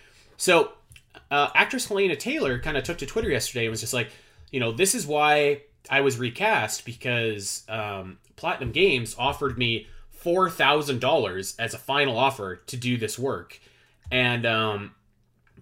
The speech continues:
you know, that was, y-, you know, she said that that was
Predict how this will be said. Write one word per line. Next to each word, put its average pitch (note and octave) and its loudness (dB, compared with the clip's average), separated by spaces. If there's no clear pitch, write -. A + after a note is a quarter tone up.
you E3 0
know, A2 2
that B2 0
was, C3 0
y-, B2+ -4
you B2+ 0
know, G2+ -6
she - -4
said E3 0
that C3 0
that B2 2
was - -6